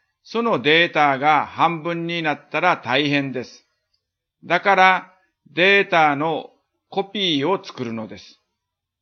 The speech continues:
コピーするので染色体の数は二倍になるのです。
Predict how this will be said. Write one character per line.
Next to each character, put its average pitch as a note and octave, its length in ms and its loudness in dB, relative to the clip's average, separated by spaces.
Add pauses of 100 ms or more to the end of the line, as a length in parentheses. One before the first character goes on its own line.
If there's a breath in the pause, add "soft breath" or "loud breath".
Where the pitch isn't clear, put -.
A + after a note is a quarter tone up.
(420)
コ G#3+ 160 -4
ピ A3 220 0
ー C#3+ 40 -2
す D3+ 140 -8
る D3 120 -2
の C3+ 120 -2
で C3+ 320 -2 (280)
染 D#3+ 320 -4
色 F3+ 260 -6
体 E3+ 240 0
の E3+ 160 -2
数 C#3+ 300 -4
は C#3+ 300 0
二 A#2+ 200 -4
倍 D#3 320 2
に F3 160 -6
な B2+ 140 -2
る A#2+ 100 -6
の C#3 160 -6
で A#2+ 140 -8
す。 - 180 -20